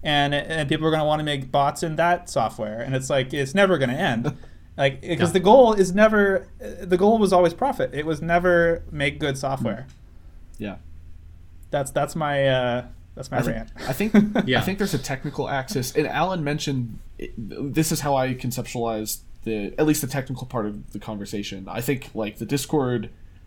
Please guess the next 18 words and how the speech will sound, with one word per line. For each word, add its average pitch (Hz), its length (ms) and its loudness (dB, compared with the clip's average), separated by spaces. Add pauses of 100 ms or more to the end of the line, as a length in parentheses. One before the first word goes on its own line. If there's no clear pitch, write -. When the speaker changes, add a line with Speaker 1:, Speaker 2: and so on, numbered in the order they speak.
(200)
Speaker 2:
thing 120 180 -2
is 110 100 -2
such 127 220 -2
a 123 40 -4
good 117 120 -2
example. 104 680 -6 (240)
I, 139 120 4
my 135 260 2
mind's 143 300 2
on 139 100 0
the 123 220 2
technical 131 420 -4
side, 156 400 2
and 120 180 -6
Alan 147 280 2
put 147 160 -4
this, 139 160 2
like, 110 180 -4